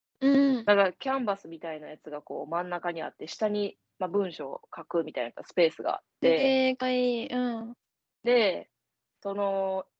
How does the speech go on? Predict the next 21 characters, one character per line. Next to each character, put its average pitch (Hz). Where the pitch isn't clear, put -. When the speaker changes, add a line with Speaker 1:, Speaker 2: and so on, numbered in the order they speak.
Speaker 2:
え 180
っ 170
と、 170
キ 240
ャ 277
ン 269
バ 220
ス 208
み 202
た 196
い -
な 180
と 190
こ 196
ろ 196
に、 233
そ 190
の 170
友 202
達 196
と 170